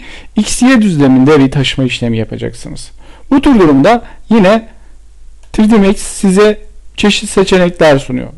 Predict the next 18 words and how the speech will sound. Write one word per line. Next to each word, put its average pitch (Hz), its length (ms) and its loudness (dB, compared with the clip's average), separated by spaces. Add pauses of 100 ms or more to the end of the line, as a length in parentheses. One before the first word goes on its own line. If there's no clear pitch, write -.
Görmüş 185 320 2
olduğunuz 190 400 2
gibi 156 220 0
burada 180 420 2 (1080)
X - 320 -2
Y 220 240 4
düzleminin 143 420 0
çakışık - 420 -4
olduğu 139 520 2
alanda 160 520 2 (160)
bu 185 40 -6
seçme 185 400 0
işlemini 151 500 -2 (160)
yapabiliyoruz. 139 800 -2 (360)
Yani 151 280 2
X 180 240 -6
Y 185 200 4
düzlemini 131 580 -2